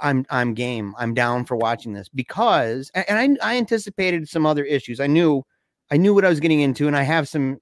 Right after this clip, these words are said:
<laughs> I have some warnings for people, but, um, at the same time, the, the underbelly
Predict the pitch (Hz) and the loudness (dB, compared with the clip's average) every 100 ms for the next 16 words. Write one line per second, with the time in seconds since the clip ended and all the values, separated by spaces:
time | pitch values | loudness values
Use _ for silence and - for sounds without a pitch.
0 | 139 - _ - 147 - - - 160 143 | -12 -16 _ -10 -10 -14 -20 -2 0 2
1 | 147 156 143 147 147 143 147 156 - - | 2 4 6 6 4 2 0 -2 -4 -2
2 | 139 - - 131 - 120 127 _ _ _ | -2 -4 -8 -8 -4 -6 -6 _ _ _
3 | _ 139 147 143 135 139 - 151 143 147 | _ -4 0 2 2 0 -2 -6 -4 0
4 | 139 - 170 170 151 135 127 - _ _ | 0 -2 -4 -2 -2 -4 -8 -12 _ _
5 | _ _ _ _ 120 131 127 123 131 - | _ _ _ _ -4 -2 0 0 -2 -2
6 | 165 190 185 160 156 151 | 2 2 2 2 2 2